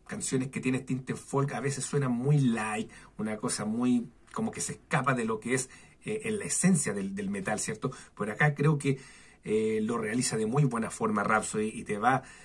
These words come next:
ambientando y te va llevando por eso, por esa historia que te quieren contar con esta Villa de los Enanos, pero sin perder ese toque, eh, de que estás escuchando un power metal. Eh,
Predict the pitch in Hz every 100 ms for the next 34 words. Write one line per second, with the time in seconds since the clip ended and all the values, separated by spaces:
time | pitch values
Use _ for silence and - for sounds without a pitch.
0 | - _ _ - 117 117 107 110 101 -
1 | 139 131 127 151 156 - - - 107 123
2 | 110 110 143 139 - - 123 - 110 107
3 | 101 101 - _ - _ _ _ - -
4 | - 135 - 143 143 143 127 120 107 113
5 | 107 101 92 226 - - - 107 - -
6 | 107 107 107 104 104 110 107 117 123 110
7 | 107 - 135 - 113 127 - - - -
8 | - 110 120 113 117 110 107 - - -
9 | 104 104 98 98 98 98 95 101 - -
10 | - - - - 104 98 - 107 107 113
11 | 104 85 - - - - - 104 110